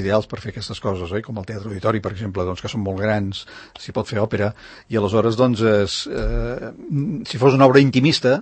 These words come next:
diria, "Mira, això s'ha de fer en una sala petita", però una obra com aquesta, i musical, i amb tantíssima gent en escena, eh, i amb tant de moviment, perquè, a més a més, tots els actors no, no és que siguin figurants, que dius, "No, és que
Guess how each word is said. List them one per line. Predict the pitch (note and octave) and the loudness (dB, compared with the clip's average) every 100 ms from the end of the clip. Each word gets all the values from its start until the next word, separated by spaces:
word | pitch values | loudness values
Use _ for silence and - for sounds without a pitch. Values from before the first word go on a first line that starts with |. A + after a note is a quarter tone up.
| - | -2
diria, | A2 A2 G#2 G2+ | -2 0 0 0
"Mira, | A2+ F#2 F#2 | 0 0 -4
això | F#2+ A#2+ | -10 -10
s'ha | A#2 G#2+ | -6 -4
de | G#2 | -2
fer | G#2+ | -2
en | A#2+ | -2
una | A#2 | -2
sala | A2+ G2+ | 0 0
petita", | - A2 A2 F2+ - - - - - - | -2 -6 -6 -12 -10 -8 -8 -10 -14 -2
però | A2+ A2 | 2 2
una | G#2+ | 2
obra | G#2+ G#2 | 0 -2
com | G#2 | -4
aquesta, | G#2 A2 - G#2+ C3+ - | -2 -2 -2 -4 -6 -8
i | G2+ | -6
musical, | F#2+ F#2+ G#2+ A2 A#2 | -6 -6 -2 2 2
i | A2 | 2
amb | G2+ G2 | -2 -4
tantíssima | G#2 B2 - A2+ A2 | -4 -4 -2 0 0
gent | A2+ G2+ | 0 -2
en | G2+ | -4
escena, | - G2 B2 - - - - - | -4 -6 -6 -8 -20 -20 -20 -8
eh, | G2+ G2+ G2+ | -2 0 0
i | G#2 | 0
amb | |
tant | A#2 C3+ | 2 4
de | B2 | 6
moviment, | A#2+ A2 G#2 C3 F#3+ | 6 4 4 0 -2
perquè, | - - | -2 2
a | B2 | 4
més | B2+ | 6
a | |
més, | D3 - | 6 6
tots | D3 C#3+ | 4 4
els | |
actors | C3 - B2+ | 4 2 0
no, | F3+ - | -2 -2
no | D3+ | -2
és | - | -2
que | B3 | -2
siguin | F3+ | 0
figurants, | B2+ A2 G2+ F2+ D#2+ D2+ - | 0 0 0 0 -2 -8 -10
que | A2 | -6
dius, | G#2+ | -2
"No, | A#2+ | 2
és | C3 | 0
que | - A2 | 0 -4